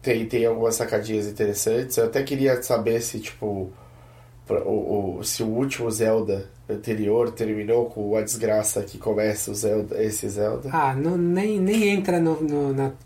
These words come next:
Speaker 2: na timeline do Zelda, que não dá. Tem gente que quer montar a timeline e não funciona. Tem, é, é variação sobre tema, não é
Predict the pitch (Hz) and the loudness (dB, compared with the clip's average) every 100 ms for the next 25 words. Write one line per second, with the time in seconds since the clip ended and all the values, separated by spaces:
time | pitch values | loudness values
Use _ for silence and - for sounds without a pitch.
0 | - 135 131 143 139 135 131 120 123 117 | -4 -2 -2 0 2 2 0 0 -2 -4
1 | 123 139 135 160 170 127 110 - 135 151 | -4 -2 0 2 0 0 -2 0 2 2
2 | 170 156 - - - 160 165 170 170 147 | -2 -4 -10 -16 -2 0 2 0 -2 0
3 | 143 135 131 127 127 120 120 123 139 143 | 0 0 -2 -2 -4 -4 -4 -4 -2 -2
4 | 139 147 165 - 165 - 120 107 104 98 | 0 2 0 -2 -6 -6 -8 -8 -12 -16
5 | - - - - 135 127 131 - - - | -20 -20 -20 -12 -6 -4 -6 -12 -20 -20
6 | - - - 135 127 131 123 120 123 139 | -20 -20 -8 -6 -4 -2 -2 0 2 2
7 | 151 - 180 190 202 180 180 127 104 101 | 2 0 2 2 0 -2 -2 -2 -2 -4
8 | 107 120 135 113 107 101 | -4 -4 -4 -4 -6 -8